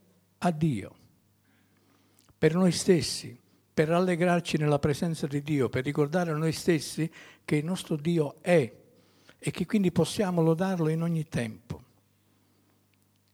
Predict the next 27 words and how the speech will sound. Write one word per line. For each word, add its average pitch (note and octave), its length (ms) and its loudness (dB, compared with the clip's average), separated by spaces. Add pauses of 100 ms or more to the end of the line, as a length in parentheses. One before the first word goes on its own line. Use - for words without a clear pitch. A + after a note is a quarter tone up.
(160)
Ma C3 140 -4
nel C3+ 160 -6
Salmo F#3 360 -2
centoquarantanove C#3 1200 -4
ci - 200 -6
viene C#3 180 -4
presentata C#3+ 680 -6
la D#3 120 -4
lode B2+ 440 -6 (380)
armata. A2+ 760 -10 (1700)
E E3+ 100 2
io D#3+ 100 8
spero D#3 320 2
di C3+ 100 -2
riuscire C#3+ 500 -2
a C3 80 0
renderlo. G#2 880 -6 (120)
Nel B2 120 -4
Salmo F3 320 -2
centoquarantanove C#3+ 1300 -4
Davide D3+ 540 -4
dice: D3+ 380 -4
"C'è - 220 -4
una C3 240 -4
potenza D3+ 600 -4
nella B2 300 -6
lode B2 580 -6